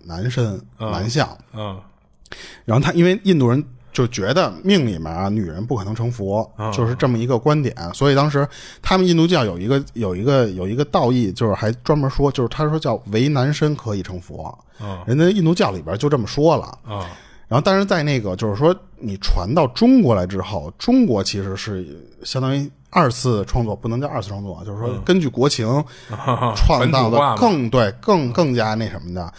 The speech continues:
Speaker 1: 就因为当时人家印度教有一个那个来源，就是说是那个，这个观音菩萨是有，是有真身的，是有那个就是化身之前的人的。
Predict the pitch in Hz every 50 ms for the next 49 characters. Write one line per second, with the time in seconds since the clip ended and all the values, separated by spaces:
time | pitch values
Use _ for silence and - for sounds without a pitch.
0 | - - - - - - - 190 208 240 240 - - - - - 226 240 226 -
1 | 170 175 185 185 160 170 190 208 220 208 180 156 160 - 180 151 123 110 107 76
2 | - - 87 101 117 170 175 156 127 110 98 92 104 104 101 92 90 85 73 71
3 | 64 57 55 52 - - - - - 92 85 85 - 165 190 139 95 82 82 82
4 | 80 - - - 139 127 120 - 160 160 165 156 - 156 135 120 117 120 120 107
5 | 101 95 87 85 82 - - - - - - - - - - 160 127 110 104 98
6 | 92 90 80 - - - - - - - - _ - - - _ _ _ _ _
7 | _ _ _ _ _ - - - - 180 190 196 190 196 131 139 151 127 120 -
8 | - 143 107 92 90 87 - - - - - - - - 160 123 110 - - 180
9 | 190 196 190 196 190 196 185 - - - - 165 127 104 98 104 107 101 92 90
10 | 85 82 80 80 82 - - 113 104 98 95 - - - 160 131 120 175 175 175
11 | 175 190 175 - 117 107 131 170 160 117 85 80 78 82 80 - -